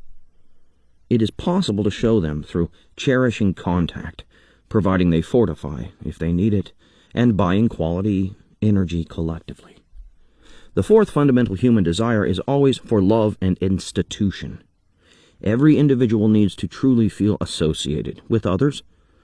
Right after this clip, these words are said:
Everything believed, we are social creatures. Recognizing that we are loved through powerful correspondence, seeing somebody can cause us to feel at our invigorated, yet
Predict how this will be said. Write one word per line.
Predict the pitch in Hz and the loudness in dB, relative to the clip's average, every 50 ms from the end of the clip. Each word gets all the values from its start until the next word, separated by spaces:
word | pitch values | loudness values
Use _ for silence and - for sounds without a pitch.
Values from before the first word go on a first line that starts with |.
| _ _ _ - | _ _ _ -2
Everything | - 135 123 139 123 - - 131 123 117 107 95 | 0 2 2 2 2 2 2 2 2 4 4 4
believed, | 110 104 104 110 120 139 135 131 120 98 - - _ _ _ _ _ _ _ _ - | 4 4 4 4 4 4 4 2 0 -2 -6 -14 _ _ _ _ _ _ _ _ -2
we | - 95 123 | 0 2 2
are | 156 147 107 113 131 | 2 2 0 0 -2
social | 156 - - 95 90 101 - - 139 147 | -4 -4 -2 0 0 0 0 -2 -4 -2
creatures. | - - 208 214 - - - - - - - _ _ _ _ _ _ _ _ _ _ _ _ _ _ _ _ _ _ _ | 0 0 -2 -2 -2 -6 -10 -12 -14 -18 -20 _ _ _ _ _ _ _ _ _ _ _ _ _ _ _ _ _ _ _
Recognizing | - 85 87 90 90 - 107 98 95 101 104 117 120 131 131 127 | -2 0 0 0 0 0 0 0 0 0 0 0 0 0 0 0
that | 123 123 - - | 0 -2 -2 0
we | 120 117 107 | 0 2 2
are | 98 101 | 2 2
loved | 104 123 143 147 151 147 - - - | 2 2 2 2 2 0 -2 -6 -6
through | - 101 95 | -4 -4 -4
powerful | - - 104 107 107 110 - 110 | -2 -2 -2 -2 -2 -2 -2 -4
correspondence, | 104 - - 95 95 95 92 - - 127 127 135 120 - 85 95 139 - - | -6 -4 -2 0 0 0 -2 -2 -2 -2 0 0 0 -2 -2 -6 -8 -10 -12
seeing | - - - - 82 82 90 92 | -12 -8 -6 -4 -2 0 0 -2
somebody | - - 95 90 92 85 90 95 | -2 -2 -2 0 0 0 -2 -2
can | - - 95 90 | -2 -4 -6 -6
cause | - - 90 92 87 80 | -6 -4 -4 -4 -4 -4
us | 90 - - | -6 -6 -6
to | 95 | -8
feel | 90 - - - 110 92 92 85 87 | -10 -10 -6 -4 -2 0 0 0 -2
at | 87 - 90 | -4 -4 -4
our | 90 82 85 85 - _ _ _ _ _ _ _ _ _ | -4 -4 -4 -4 -6 _ _ _ _ _ _ _ _ _
invigorated, | - 101 101 98 90 110 104 101 95 87 82 82 78 78 78 78 85 82 - _ _ _ _ _ _ _ _ | 0 2 2 4 4 2 2 2 2 2 2 0 0 -2 -2 -4 -6 -8 -10 _ _ _ _ _ _ _ _
yet | - - 98 87 78 | -6 -4 -4 -4 -4